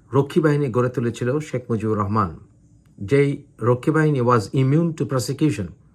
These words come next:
অর্থাৎ তাদের বিরুদ্ধে আপনি মামলা করতে পারতেন না। এবং তাদেরকে শেখ মুজিবুর রহমানের ডাইরেক্ট কমান্ডের অধীনে রাখা হয়েছিল,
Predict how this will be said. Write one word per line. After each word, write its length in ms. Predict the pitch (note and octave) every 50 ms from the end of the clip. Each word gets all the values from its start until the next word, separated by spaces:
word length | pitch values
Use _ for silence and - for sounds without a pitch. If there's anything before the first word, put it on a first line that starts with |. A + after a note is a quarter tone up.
| _ _ _ _ - -
অর্থাৎ 240 | - A#2+ D#3+ D#3+ D3+
তাদের 240 | D3+ C#3+ C#3+ E3 D#3
বিরুদ্ধে 260 | C#3+ D3 D3 C#3+ D3
আপনি 160 | - - C#3+
মামলা 240 | C3+ C3+ C3+ C3+ A#2+
করতে 260 | - A2+ G2 - B2
পারতেন 340 | G#2 B2 A2 - - F#2 E2+
না। 160 | D#2 - - - _ _ _ _ _ _ _ _ _ _ _ _ _ _ _ _ _ -
এবং 360 | C#3 D3+ E3+ E3 D3 D3 D#3
তাদেরকে 720 | D#3 C#3+ D3 D#3 D#3+ D#3 D#3 - E3+ E3+ E3+ E3+ - - - _ _ _ _ _ _ _ _ _ _ _ _ -
শেখ 240 | - - D#3+ D#3 - D#3+
মুজিবুর 320 | D#3 B2 D3 C#3+ C#3+ C#3
রহমানের 540 | C3 C3+ D3 D#3 D#3 D#3+ E3 D3+ D3 - - _ _ _ _ -
ডাইরেক্ট 520 | G2+ - C#3+ C3+ C#3 D3 D3 D#3+ D#3 D#3 -
কমান্ডের 460 | - C#3+ C#3 D3 D3+ D3 C#3+ C#3+ B2+
অধীনে 460 | A#2+ A2 G#2+ A#2 B2 C3 D3 E3 F3+ F3+ _ _
রাখা 260 | - - A2+ G#2+ - B2
হয়েছিল, 460 | G#2 A#2 A2 G2 - - E2 E2+